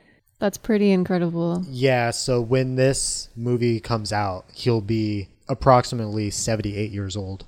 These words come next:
Speaker 1: Yeah,
Speaker 2: Still
Speaker 1: but
Speaker 2: playing
Speaker 1: everybody,
Speaker 2: Indiana Jones.
Speaker 1: everyone loves Harrison Ford.
Speaker 2: <clears throat> People do love Harrison Ford.
Speaker 1: He's a good guy and he's a good actor,
Speaker 2: I think that's
Speaker 1: so
Speaker 2: part of the reason why the new Solo movie didn't do that well. It's 'cause
Speaker 1: Yeah.
Speaker 2: people,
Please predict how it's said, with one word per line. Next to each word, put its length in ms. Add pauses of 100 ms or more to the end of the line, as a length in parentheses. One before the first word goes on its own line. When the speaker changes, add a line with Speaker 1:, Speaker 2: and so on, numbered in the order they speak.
(120)
Speaker 1:
Yeah, 380
Speaker 2:
Still 240
Speaker 1:
but 100
Speaker 2:
playing 80
Speaker 1:
everybody, 340
Speaker 2:
Indiana 160
Jones. 280
Speaker 1:
everyone 420
loves 240
Harrison 380
Ford. 420 (300)
Speaker 2:
<clears throat> 300
People 280
do 140
love 180
Harrison 340
Ford. 300 (140)
Speaker 1:
He's 280
a 80
good 260
guy 280
and 160
he's 160
a 60
good 180
actor, 360
Speaker 2:
I 60
think 100
that's 160
Speaker 1:
so 100
Speaker 2:
part 160
of 80
the 40
reason 260
why 120
the 100
new 120
Solo 340
movie 240
didn't 260
do 120
that 200
well. 300 (220)
It's 80
'cause 140
Speaker 1:
Yeah. 220
Speaker 2:
people, 320